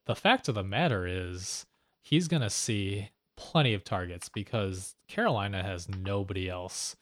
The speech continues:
uh, at wide receiver other than Benjamin right now. All they have are guys like Jericho Cotchery, Ted Ginn.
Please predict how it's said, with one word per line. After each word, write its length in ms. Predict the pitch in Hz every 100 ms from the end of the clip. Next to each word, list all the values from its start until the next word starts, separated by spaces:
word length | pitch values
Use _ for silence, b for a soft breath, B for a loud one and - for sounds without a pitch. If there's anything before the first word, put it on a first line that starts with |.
| _ _ -
uh, 160 | 98 101
at 200 | 110 104
wide 280 | 101 92 90
receiver 440 | - 101 90 95
other 220 | 98 95
than 180 | 92 92
Benjamin 400 | 92 92 90 85
right 240 | 87 90
now. 320 | 92 90 90 -
All 140 | 127
they 160 | 160 170
have 420 | 120 101 95 92
are 80 | 92
guys 320 | 95 90 90
like 160 | 95 90
Jericho 420 | 104 98 95 90
Cotchery, 800 | - 135 113 - 117 110 104 104 _ _ _ _ -
Ted 300 | - 98 -
Ginn. 480 | - 113 113 113 113